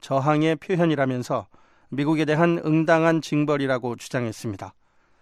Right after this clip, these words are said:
이에 대해 한국통일부 대변인은 이번 사건은 외교 사절에 대한 가해 행위로 어떤 경우에도 용납될 수 없다고 밝혔습니다.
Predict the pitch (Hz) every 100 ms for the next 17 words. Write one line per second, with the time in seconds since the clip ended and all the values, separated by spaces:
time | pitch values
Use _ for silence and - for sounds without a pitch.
0 | _ _ _ 147 160 165 170 175 185 180
1 | 175 - 170 165 156 156 147 143 147 170
2 | 113 95 - _ _ - 143 165 160 156
3 | 160 185 180 143 151 170 170 160 151 160
4 | 147 147 147 165 160 - 131 160 147 139
5 | 143 110 - - _ - 131 139 175 170
6 | 165 156 151 147 143 101 _ 143 143 151
7 | 143 - 127 - 147 131 - 135 120 123
8 | 110 101 92 - - -